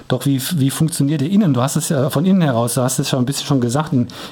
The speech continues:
in Gruppen gibt's ja immer meistens so eine ideale Aufteilung. Da gibt's dann irgendwie den Clown, dann den Besonnenen,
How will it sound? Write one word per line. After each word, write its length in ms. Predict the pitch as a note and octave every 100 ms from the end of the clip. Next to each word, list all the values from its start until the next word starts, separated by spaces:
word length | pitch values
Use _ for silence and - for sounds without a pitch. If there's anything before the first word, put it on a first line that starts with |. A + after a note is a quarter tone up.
| -
in 160 | A#2+ B2
Gruppen 400 | - F3 F3+ C#3+
gibt's 240 | E3+ E3+
ja 80 | C#3+
immer 260 | C#3 D#3+
meistens 440 | C#3+ C3 D#3 D#3 C#3
so 80 | B2+
eine 100 | D3+
ideale 460 | C#3 C3+ A#2+ A2+
Aufteilung. 720 | A#2+ F3 - C#3+ C#3+ C#3 C3+
Da 100 | A2+
gibt's 300 | G#2 B2+ -
dann 160 | - B2
irgendwie 400 | A2 A2+ G#2 G#2
den 220 | G#2+ A#2
Clown, 580 | - C3+ A2+ B2 D3 C#3+
dann 120 | A2+
den 160 | G#2 G#2+
Besonnenen, 760 | A#2+ A2+ D#3+ D#3 C#3 C3+ C#3